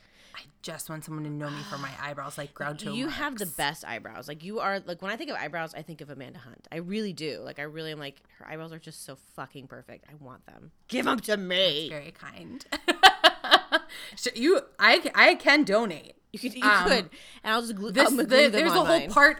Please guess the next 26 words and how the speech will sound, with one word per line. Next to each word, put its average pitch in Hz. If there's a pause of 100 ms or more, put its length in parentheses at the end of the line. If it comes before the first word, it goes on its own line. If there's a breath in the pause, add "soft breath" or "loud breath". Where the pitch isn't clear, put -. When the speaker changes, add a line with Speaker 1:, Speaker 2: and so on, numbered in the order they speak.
Speaker 1:
above 196
the 196
eyebrow 160
Speaker 2:
<laughs> 262
Speaker 1:
that 170
is, 214
like, 220 (340 soft breath)
as 214
thick 226
as 208
a 202
lot 160
of 156
people's 151
eyebrows 151
that 165
I 151
would 151
be 156
happy 151
to 143
share. -
Speaker 2:
Oh, -
please. 147 (320 loud breath)
I 294
do. 349